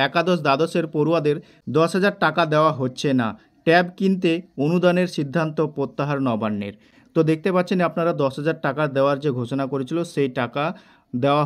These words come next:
হচ্ছে না, ট্যাব কিনতে অনুদানের সিদ্ধান্ত প্রত্যাহার করা হয়েছে। তো এই টাকা কবে পাবেন এই নিয়ে নতুন আপডেট উঠে আসছে। দেখুন এখানে বলা হয়েছে শুধু দ্বাদশ শ্রেণী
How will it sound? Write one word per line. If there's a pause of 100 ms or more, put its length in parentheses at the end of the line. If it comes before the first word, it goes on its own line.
হচ্ছে
না, (180)
ট্যাব (120)
কিনতে (140)
অনুদানের
সিদ্ধান্ত (200)
প্রত্যাহার (120)
করা
হয়েছে। (340)
তো (120)
এই
টাকা (100)
কবে
পাবেন (200)
এই
নিয়ে
নতুন (120)
আপডেট
উঠে
আসছে। (120)
দেখুন
এখানে
বলা
হয়েছে (480)
শুধু (100)
দ্বাদশ
শ্রেণী